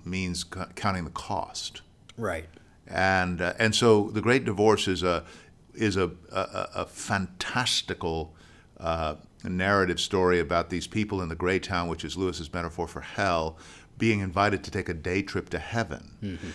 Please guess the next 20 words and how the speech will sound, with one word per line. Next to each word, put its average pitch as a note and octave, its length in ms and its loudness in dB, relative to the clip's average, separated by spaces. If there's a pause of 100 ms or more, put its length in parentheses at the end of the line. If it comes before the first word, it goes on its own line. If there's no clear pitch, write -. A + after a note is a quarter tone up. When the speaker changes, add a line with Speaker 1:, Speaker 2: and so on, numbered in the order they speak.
(260)
Speaker 1:
But G#2+ 200 2
their G#2 140 8
souls D#3 640 4
are F#2+ 80 0
so, A#2 880 4
uh, F2 280 2 (920)
singed, A2+ 600 2
I C#2+ 120 -6
suppose. D#2+ 480 -2
They're, E2+ 220 0
they're, F2+ 220 -4
they're, F2+ 300 -2 (120)
they're, E2+ 260 -4
they're F#2 220 -2
so - 180 0
corrupted G2+ 540 -2
in E2+ 80 -6
the E2 80 -6
sense F2+ 400 -6
of, D2+ 220 -8